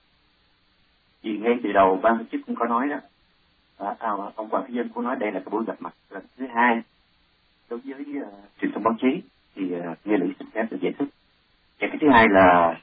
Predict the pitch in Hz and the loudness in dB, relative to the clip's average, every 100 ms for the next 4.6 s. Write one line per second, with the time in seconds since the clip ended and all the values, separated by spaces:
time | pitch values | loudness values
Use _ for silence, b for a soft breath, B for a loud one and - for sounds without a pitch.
0 | - 107 95 95 104 92 - - 95 - | 0 6 6 4 2 2 2 2 2 6
1 | 104 101 117 117 127 87 82 90 104 107 | 4 6 0 0 0 0 0 0 2 4
2 | 107 - _ _ _ - 285 269 208 - | 4 2 _ _ _ -6 -2 4 4 2
3 | - 165 - - - 95 92 151 240 - | 2 4 6 6 6 0 4 6 6 2
4 | _ _ _ _ - - | _ _ _ _ -6 -4